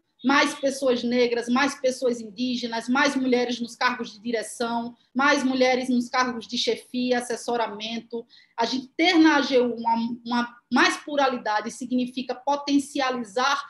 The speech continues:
a A G U na solução de problemas. A gente sabe que quanto mais plurais são as visões, mais consi-, mais nos aproximamos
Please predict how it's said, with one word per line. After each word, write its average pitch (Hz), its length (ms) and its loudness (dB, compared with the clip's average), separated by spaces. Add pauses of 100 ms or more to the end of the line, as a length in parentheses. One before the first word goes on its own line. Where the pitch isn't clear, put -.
a 233 120 2
A 233 80 4
G 214 160 -2
U 214 160 -2
na 220 120 -8
solução 233 520 -10
de 208 80 -12
problemas. 180 760 -10 (220)
A 202 60 -6
gente 226 200 -6
sabe 233 360 0
que 240 240 -10
quanto 302 260 -2
mais 262 300 -4 (120)
plurais 285 800 -2
são 247 360 -4
as 240 180 -4
visões, 233 560 -8 (260)
mais 247 540 2 (180)
consi-, - 520 0
mais 262 480 -2
nos 349 240 -2
aproximamos 285 1300 0